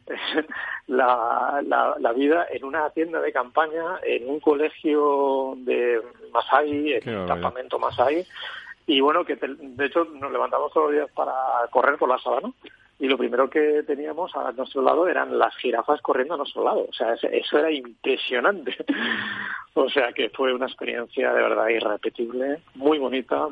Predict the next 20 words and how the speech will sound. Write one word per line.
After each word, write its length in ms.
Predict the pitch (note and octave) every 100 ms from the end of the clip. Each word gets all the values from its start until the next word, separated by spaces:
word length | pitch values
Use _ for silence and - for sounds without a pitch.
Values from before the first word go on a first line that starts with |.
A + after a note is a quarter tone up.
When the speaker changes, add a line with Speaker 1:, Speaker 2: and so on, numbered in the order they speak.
| -
Speaker 1:
porque 240 | B2+ -
sobre 220 | - B2+
todo 180 | B2+ C#3
está 200 | C#3+ C3+
arraigada 520 | B2+ A#2+ A2+ B2 A#2 A#2
a 100 | A2
valores, 400 | A2 B2 D#3+ - - - _ -
al 140 | B2+
Speaker 2:
Ujú. 80 | A#2+
Speaker 1:
valor 240 | A#2 C3
de 80 | C#3
la 80 | A#2+
responsabilidad, 840 | A2+ - A2+ A2+ G#2 G2+ A2+ F3 - _ _ - - - _ _ _
porque 200 | - B2
los 140 | C3+ B2+
niños 260 | D3+ E3
masáis, 500 | D#3 C#3+ D#3+ D#3 D#3+ C3+
muchos 340 | C#3+ D3 C#3+
de 120 | C#3
ellos, 280 | C3+ C#3 B2